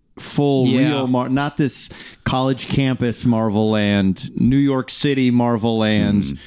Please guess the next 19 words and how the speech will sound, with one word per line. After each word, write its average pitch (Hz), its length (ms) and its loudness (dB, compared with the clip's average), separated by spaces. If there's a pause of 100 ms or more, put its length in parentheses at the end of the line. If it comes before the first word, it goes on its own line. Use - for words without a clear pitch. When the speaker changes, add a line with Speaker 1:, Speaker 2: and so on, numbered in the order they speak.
(240)
Speaker 1:
crazy 123 400 0 (160)
e-tickets, 101 480 -2
tons 123 320 0
of 90 100 -2
robots. 90 840 -2 (320)
Um, 85 420 0
that's, 104 320 -4
Speaker 3:
Love 82 220 -2
Speaker 1:
that's 98 200 -2
Speaker 3:
it. - 60 -12
Speaker 1:
what 92 60 0
I'm 87 160 0
doing. 90 580 -2
Speaker 3:
Yeah. 90 300 0 (1000)
Speaker 1:
Jason? 92 500 -2
Speaker 3:
Jason? 92 360 -4 (720)
Speaker 2:
Um, 214 560 0 (1160)
I, 277 260 2 (400)
uh, 202 520 -2